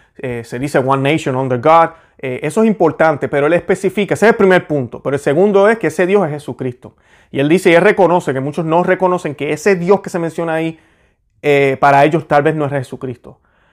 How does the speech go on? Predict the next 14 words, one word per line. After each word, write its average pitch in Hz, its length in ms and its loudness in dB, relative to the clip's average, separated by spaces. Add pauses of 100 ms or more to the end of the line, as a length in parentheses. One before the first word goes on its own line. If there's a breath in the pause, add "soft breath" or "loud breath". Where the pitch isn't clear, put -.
(160)
Es 131 220 -4
otro 147 260 2
Dios 143 220 2
tal 131 140 4
vez, 135 200 2
un 127 140 -2
Dios 139 180 0
imaginario, 131 540 0
no 127 80 -4
sé 135 100 -4
cómo 135 140 -4
se 131 140 -6
lo 131 40 -6
imaginarán. 120 600 -12